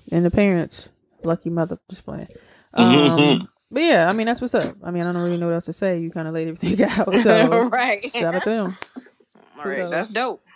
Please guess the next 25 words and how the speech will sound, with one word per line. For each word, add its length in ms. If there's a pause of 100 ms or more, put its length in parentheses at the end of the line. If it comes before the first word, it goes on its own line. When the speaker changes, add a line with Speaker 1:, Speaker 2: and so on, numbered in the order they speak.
(180)
Speaker 1:
Yeah. 320 (200)
Speaker 2:
Yeah, 360
I 80
met 160
a, 180
a 60
student 320
that 120
was, 200
um, 380 (280)
um, 280
part 260
of 100
that 200
class. 460
He, 100
it, 260
his 180
student 280
loans 240
were 100
already 160
paid 260
off, 300
but 260